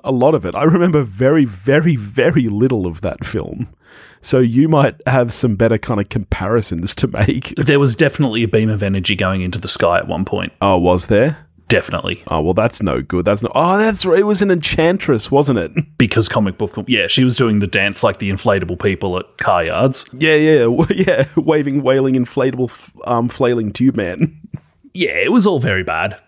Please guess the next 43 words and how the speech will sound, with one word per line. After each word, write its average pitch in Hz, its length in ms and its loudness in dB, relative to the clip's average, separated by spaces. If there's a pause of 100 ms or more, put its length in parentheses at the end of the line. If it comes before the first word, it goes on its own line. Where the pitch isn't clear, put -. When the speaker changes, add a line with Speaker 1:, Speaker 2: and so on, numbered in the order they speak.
(320)
Speaker 1:
Yeah. 147 360 2
<laughs> - 40 -16 (680)
Speaker 2:
So 165 180 2
they 151 140 2
were 156 80 2
like, 156 220 0
"Let's 190 180 -2
have 185 100 4
another 180 220 -2
swing 175 240 2
at - 80 -2
this." - 240 -6 (840)
Um, 131 520 0 (140)
a 110 60 -4
lot 185 180 2
of 311 80 2
directors 123 460 0
attached - 340 -2
to - 60 -4
this 98 240 -4
over 104 180 2
the 98 80 -2
journey 92 460 -4
before 110 340 0
they 104 160 0
landed 98 540 -4 (500)
James 101 320 2
Gunn. 107 380 -2 (760)
And 113 240 2 (260)
I'm 143 200 2
assuming 110 580 2
not 104 220 -4
that - 180 0
many 107 240 0
of 98 60 -2
these 98 180 0
people 107 320 0
were 98 140 0
ever, 104 180 -2
like, 95 300 -2 (160)
offered 107 640 2
the - 80 -2
film, 80 540 -2